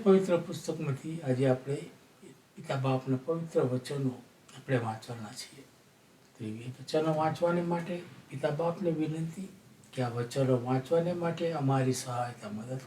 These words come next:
કરે, અમને બુદ્ધિ, જ્ઞાન, ડહાપણ આપે અને શ્રોતાજનોને પણ પિતા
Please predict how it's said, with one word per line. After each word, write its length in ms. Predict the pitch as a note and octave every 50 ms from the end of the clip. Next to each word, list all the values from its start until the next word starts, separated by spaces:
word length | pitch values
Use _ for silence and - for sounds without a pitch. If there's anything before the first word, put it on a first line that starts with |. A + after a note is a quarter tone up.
| - E3+
કરે, 200 | E3+ D3+ - - - - - - - - - - - - - - - - - - - - - - - - - - - - - - - - - - - -
અમને 200 | G3+ F#3 F#3 F#3+ F#3+
બુદ્ધિ, 380 | - F#3 F3+ - - G3 F#3+
જ્ઞાન, 260 | E3 E3 F3 E3+ F3 F3
ડહાપણ 440 | E3+ D#3+ D#3 D#3 - E3 D#3+ D#3+ E3 E3
આપે 260 | D#3+ - - - - - - - - - - - - - - - - - - - - - - - - - - - - - - - - - - - -
અને 140 | D3 C#3 C3+ B2+ -
શ્રોતાજનોને 800 | - - D3 C#3+ - D#3+ D3+ D3 C#3+ D3 C#3+ C#3+ C#3+ C#3 C3+ C3
પણ 220 | B2+ - B2+ A#2+ - B2+
પિતા 240 | C3 - - B2